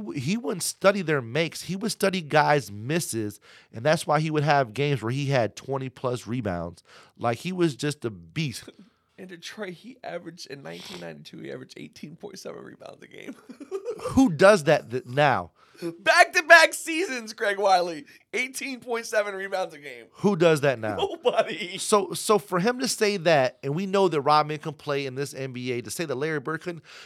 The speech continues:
Speaker 1: because let's be real, like, uh, a prime,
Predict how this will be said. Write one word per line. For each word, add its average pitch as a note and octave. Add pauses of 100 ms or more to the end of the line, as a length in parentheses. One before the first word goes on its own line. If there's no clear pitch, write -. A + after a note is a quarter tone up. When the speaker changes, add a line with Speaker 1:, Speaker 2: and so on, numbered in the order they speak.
Speaker 1:
because G3+
let's G#3
be G3+
real, D3 (300)
like, C#3 (1120)
uh, A#2+ (420)
a A2+ (580)
prime, D3